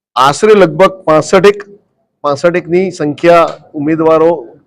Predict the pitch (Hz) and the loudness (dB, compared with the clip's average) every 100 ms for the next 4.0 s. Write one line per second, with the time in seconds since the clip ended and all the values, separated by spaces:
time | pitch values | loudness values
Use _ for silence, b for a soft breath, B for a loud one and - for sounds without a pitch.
0 | _ 147 170 156 151 143 165 160 147 196 | _ -6 -6 -4 0 4 4 2 0 -2
1 | 196 151 165 147 143 139 143 151 147 _ | -6 -8 -8 -8 -8 -2 0 0 -2 _
2 | _ _ _ 131 139 160 156 160 170 113 | _ _ _ -4 -2 0 -2 0 0 0
3 | 156 156 131 135 147 175 202 190 131 - | -4 -4 -8 -6 -6 0 0 0 -4 -18